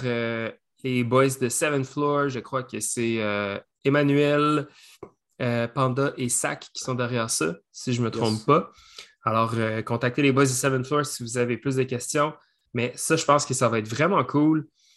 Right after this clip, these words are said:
Speaker 1: C'est un un contre un. C'est jugé par Zig, Laos et Prototype. Shout out à Prototype. Puis, euh, animé par Omegatron, D J Dingo.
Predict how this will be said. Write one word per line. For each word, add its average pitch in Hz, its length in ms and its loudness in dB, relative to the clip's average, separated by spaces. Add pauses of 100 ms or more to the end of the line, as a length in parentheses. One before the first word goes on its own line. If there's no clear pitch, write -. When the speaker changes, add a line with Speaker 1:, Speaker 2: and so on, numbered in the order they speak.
Speaker 1:
C'est 123 260 -4
un 123 160 4
un 160 140 2
contre 151 320 -4
un. 151 280 -2
C'est 127 260 -8
jugé 120 300 -2
par 123 240 0
Zig, 131 300 0
Laos 123 540 2
et 127 340 -6
Prototype. 139 800 2
Shout - 160 2
out 147 180 6
à 113 80 -2
Prototype. 143 800 0 (840)
Puis, 120 280 -4
euh, 110 720 -4 (520)
animé 131 360 4
par 127 240 2
Omegatron, 123 520 2
D 117 200 -4
J 120 200 -2
Dingo. 117 560 0